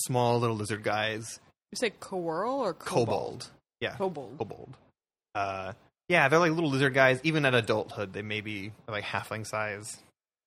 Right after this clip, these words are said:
Speaker 1: They're little.
Speaker 2: Okay.
Speaker 1: They're goblins, but lizards. They're usually red, and they are.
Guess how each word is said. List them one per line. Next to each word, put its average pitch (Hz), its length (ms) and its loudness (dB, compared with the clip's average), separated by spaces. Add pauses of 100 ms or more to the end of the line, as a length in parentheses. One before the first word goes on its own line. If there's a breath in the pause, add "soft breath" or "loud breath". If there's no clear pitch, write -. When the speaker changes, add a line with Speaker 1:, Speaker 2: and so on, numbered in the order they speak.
(280)
Speaker 1:
They're 107 100 -12
little. 101 240 -10 (600)
Speaker 2:
Okay. 277 80 -10 (240)
Speaker 1:
They're 147 140 4
goblins, 143 460 10
but 120 140 6
lizards. 123 440 2 (120)
They're 127 120 0
usually 127 240 4
red, 113 500 4 (360)
and 107 180 -8
they 113 140 2
are. 104 460 4